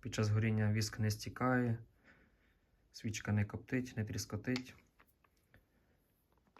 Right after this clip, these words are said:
Великий набір має в собі двадцять свічок, але можна замовити інші набори. Поштучно, по три, по п'ять штучок, по десять штучок. Або ж, якщо хочете більше, можна заказати просто упаковкою.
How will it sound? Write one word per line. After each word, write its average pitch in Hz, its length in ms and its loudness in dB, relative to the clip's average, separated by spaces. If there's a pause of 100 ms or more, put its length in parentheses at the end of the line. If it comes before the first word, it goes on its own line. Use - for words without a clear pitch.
(680)
Великий 117 360 4
набір 107 420 4 (100)
має 110 240 4
в 101 40 2
собі 104 280 -2
двадцять 104 420 0
свічок, 147 520 -4 (260)
але 120 240 2
можна 123 300 2
замовити 113 480 0
інші 107 220 -2
набори. 135 400 0 (1300)
Поштучно, 139 600 -2
по 117 140 -4
три, 127 240 0
по 127 140 -4
п'ять 123 240 0
штучок, 104 420 -6
по - 80 -6
десять 110 340 -2
штучок. - 500 -8 (200)
Або 127 240 2
ж, 113 80 0
якщо 110 200 -2
хочете - 320 -2
більше, 117 280 0
можна 107 220 4
заказати 104 380 -2
просто 110 300 -4
упаковкою. 101 680 -4